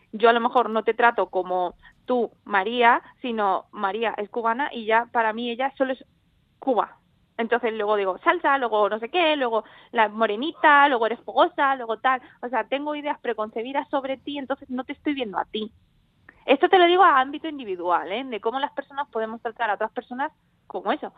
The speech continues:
como personas que sienten y padecen pese a que se llamen María, se llamen Mohamed, se llamen Juan como yo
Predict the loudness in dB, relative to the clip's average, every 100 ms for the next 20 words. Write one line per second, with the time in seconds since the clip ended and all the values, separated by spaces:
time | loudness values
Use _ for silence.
0 | -12 -6 -4 -4 -4 -4 -4 -4 -4 -2
1 | -2 0 -2 0 2 2 0 -4 -2 -2
2 | -2 -4 -2 -6 -6 -20 _ 2 4 6
3 | 4 2 -4 -20 _ 4 4 4 6 6
4 | 6 2 _ -4 -2 -2 -4 -8 -8 -6
5 | -4 -4 -4 -4 -8 _ _ -6 -4 -4
6 | -6 -8 -4 -2 -2 -2 -2 0 2 4
7 | 2